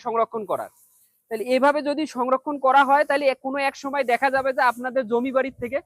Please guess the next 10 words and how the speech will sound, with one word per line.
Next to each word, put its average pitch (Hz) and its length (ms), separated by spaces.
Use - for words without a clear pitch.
খড় 247 300
যেমন 277 240
বিক্রি 269 360
হয়, - 140
এই 254 180
ভুট্টার 262 360
গাছও 262 280
দেখবেন 262 260
যে 285 140
এক 240 60